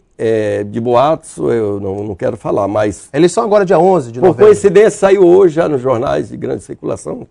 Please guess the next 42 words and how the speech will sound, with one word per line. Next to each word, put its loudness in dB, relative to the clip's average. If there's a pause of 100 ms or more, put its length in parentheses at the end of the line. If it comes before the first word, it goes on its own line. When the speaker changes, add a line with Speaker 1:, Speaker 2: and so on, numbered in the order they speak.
(100)
Speaker 2:
Uhum. -20 (560)
Speaker 1:
no -8
site 0
do 2
Rio 4
Branco, -2 (800)
é, 0 (480)
já -2
o 4
edital 2
de -6
convocação -6
pra -4
co-, -6
pra -4
eleição -4
dia -6 (100)
onze 0
de -4
novembro. -4
Speaker 2:
Onze -8
de -8
Speaker 1:
Eu -10
Speaker 2:
novembro. 2
Speaker 1:
confesso -2
a -12
você, -4
não -4
gostaria -2
aqui -6
de, -10 (800)
de -6 (340)
declinar 2
nomes, 4
porque -4
ainda 0
não 0
recebi -8
a -6
chapa, -20
mas -4
Speaker 2:
Uhum. -20